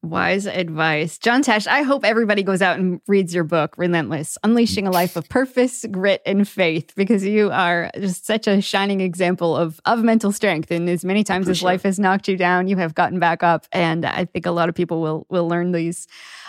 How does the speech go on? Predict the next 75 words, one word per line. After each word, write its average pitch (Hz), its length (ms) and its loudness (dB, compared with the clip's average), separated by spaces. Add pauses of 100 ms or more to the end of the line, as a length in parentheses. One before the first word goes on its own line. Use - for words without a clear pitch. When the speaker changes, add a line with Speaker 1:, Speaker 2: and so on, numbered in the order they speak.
(120)
Speaker 1:
uh, 180 300 0 (180)
lots 240 300 0
of 240 80 4
important 220 340 2
lessons 180 400 0
from 175 140 -2
your 170 100 0
wisdom. 165 400 -2
So 202 140 0
thank 262 240 2
you 254 80 2
so 240 160 0
much - 180 -4
for 202 100 -2
being 190 200 0
on 180 80 0
the 185 80 0
show 180 180 -2
today. 175 360 -4 (600)
Speaker 2:
My 131 180 2
pleasure. 120 360 2
And, 107 180 2
and, 110 300 0
and 107 180 -2
might 113 160 4
I 120 140 2
add 113 180 2
that, 113 300 0
uh, 98 480 2
that 98 200 -2
it's 104 220 -2
been, 120 220 0
uh, 104 120 0
this 107 200 -2
was 110 120 0
free 123 240 2
of 110 100 0
charge. 131 460 0
Uh, 98 200 -2
this 98 160 -2
has 98 60 -2
been 104 120 2
great 113 220 2
therapy 113 320 2
for 95 160 -4
me. 85 120 -6
So - 140 -4
thank 110 300 -2
you 104 60 4
for 101 120 0
that. 98 400 0
<laughs> - 80 -2 (1120)
Speaker 1:
Well, 311 180 2
Speaker 2:
I - 40 4
Speaker 1:
I'll - 60 0
Speaker 2:
think, 415 160 0
Speaker 1:
tell 339 100 0
you. 294 80 2
Speaker 2:
I 277 100 0
think 277 220 0
it 220 60 4
was 160 140 2
free 139 200 0
of 110 80 0
charge. 104 240 -2
I 113 100 2
don't 131 160 2
know 139 100 2
if 113 80 -4
he's 117 120 -4
gonna 117 160 -4
send - 240 -2
me - 100 0
Speaker 1:
<laughs> 254 60 2
Speaker 2:
something. - 280 -10